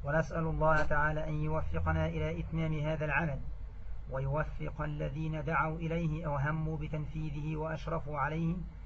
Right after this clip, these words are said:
أن يوفق الجميع إلى إتمامه، وأن يجعله في ميزان حسناتهم وحسناتنا،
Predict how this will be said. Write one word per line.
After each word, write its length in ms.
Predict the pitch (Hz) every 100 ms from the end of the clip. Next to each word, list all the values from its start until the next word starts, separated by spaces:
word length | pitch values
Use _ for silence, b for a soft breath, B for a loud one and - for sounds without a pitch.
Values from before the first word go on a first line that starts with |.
| B -
أن 80 | 160
يوفق 560 | 170 160 165 - 165 160
الجميع 520 | 151 143 156 160 151
إلى 340 | 160 151 160
إتمامه، 480 | 156 156 165 151 120 - - B B -
وأن 160 | 139 156
يجعله 580 | 156 151 147 156 147
في 220 | 147 151 147
ميزان 440 | 151 139 147 143
حسناتهم 760 | 139 139 147 143 139 139 139
وحسناتنا، 840 | 139 131 135 139 131 127 160 131